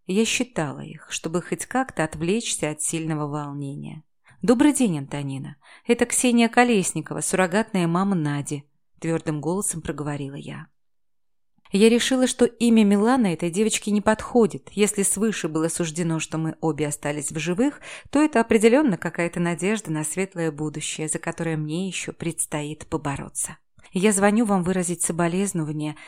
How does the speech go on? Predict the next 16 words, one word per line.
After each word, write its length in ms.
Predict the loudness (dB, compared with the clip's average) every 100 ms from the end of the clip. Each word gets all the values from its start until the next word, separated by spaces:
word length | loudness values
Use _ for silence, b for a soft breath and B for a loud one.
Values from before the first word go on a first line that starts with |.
| B
и 80 | -6
сказать 500 | -2 -2 0 -2 -4 -12 -8
спасибо 640 | -4 -2 -2 0 -2 -2
за 180 | -2 -2
деньги. 520 | -4 -6 -6 -10 -14 B B -4
Пусть 300 | -4 -2 -4
их 100 | -2
было 200 | -2 0
не 160 | 0
так 200 | -2 -4
уж 140 | -6 -2
много, 360 | 0 2 2
но 120 | 0
тем 220 | -2 -2 0
не 120 | 2
менее. 440 | 2 0 -2 -6